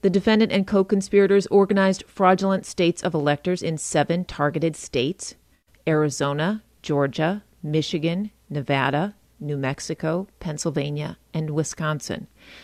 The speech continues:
attempting to mimic the procedures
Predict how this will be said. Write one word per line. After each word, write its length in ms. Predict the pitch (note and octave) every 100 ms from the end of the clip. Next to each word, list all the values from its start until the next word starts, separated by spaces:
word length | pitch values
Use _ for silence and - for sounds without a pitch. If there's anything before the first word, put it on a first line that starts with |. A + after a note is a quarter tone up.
| -
attempting 540 | - D#3+ G3 F#3+ G#3+ G3+
to 140 | G#3
mimic 480 | G3 F#3+ G3+ G3+ -
the 80 | G3
procedures 800 | G3+ F3+ - F#3 F#3 G3 G3